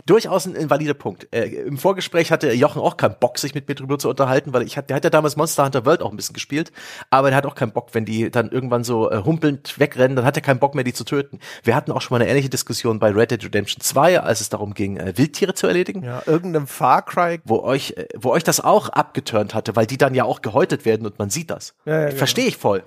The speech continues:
Speaker 1: Ähm, ich bin dann
Speaker 2: Also b-, bei, bei Red Dead war das Problem, dass Jochen irgendeine, wieder, äh, irgendeine Scheiße craften wollte und es schrecklich fand, dass er dafür die Tiere töten musste. Ich hab's halt einfach
Speaker 1: Genau.
Speaker 2: bleiben lassen und dann war gut.
Speaker 1: Ja, genau. Aber es ist halt, das sind Befindlichkeiten und wenn man die mit sich bringt, dann ist dieser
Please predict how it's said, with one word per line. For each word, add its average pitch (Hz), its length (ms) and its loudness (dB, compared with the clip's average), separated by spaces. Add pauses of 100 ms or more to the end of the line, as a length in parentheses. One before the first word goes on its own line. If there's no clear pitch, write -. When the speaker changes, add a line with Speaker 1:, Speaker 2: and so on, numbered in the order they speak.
(200)
Speaker 1:
Ähm, 160 200 4
ich - 140 -8
bin 202 140 4
dann 185 320 0
Speaker 2:
Also 175 200 4
b-, 165 280 -4
bei, 190 260 8
bei 165 220 4
Red 160 260 2
Dead 185 160 2
war 175 100 6
das 165 140 2
Problem, 143 320 0
dass 127 180 -2
Jochen 127 260 0
irgendeine, 123 500 0
wieder, 123 400 2
äh, 120 120 -8
irgendeine 147 600 2
Scheiße 139 460 0
craften 131 520 -2
wollte 120 380 2
und 120 140 -2
es - 200 -6
schrecklich 175 340 -2
fand, 135 200 2
dass 131 100 2
er 135 60 -2
dafür 127 200 2
die 117 120 -4
Tiere 156 240 0
töten - 240 -6
musste. 107 260 -8
Ich 113 80 -4
hab's 117 100 -4
halt 127 120 2
einfach 131 120 6
Speaker 1:
Genau. 143 140 4
Speaker 2:
bleiben 120 240 -2
lassen 98 240 -6
und 104 100 -6
dann 101 140 -8
war 110 140 -10
gut. - 180 -10 (340)
Speaker 1:
Ja, 117 220 2 (240)
genau. 160 300 2
Aber 160 180 2
es 165 140 0
ist 190 100 2
halt, 202 160 4
das 143 100 -4
sind 170 140 0
Befindlichkeiten 165 720 -2
und 131 120 -2
wenn 135 100 2
man 131 120 2
die 127 300 0
mit 143 200 0
sich - 160 -4
bringt, 170 260 -2
dann 151 80 2
ist - 180 -6
dieser 127 160 2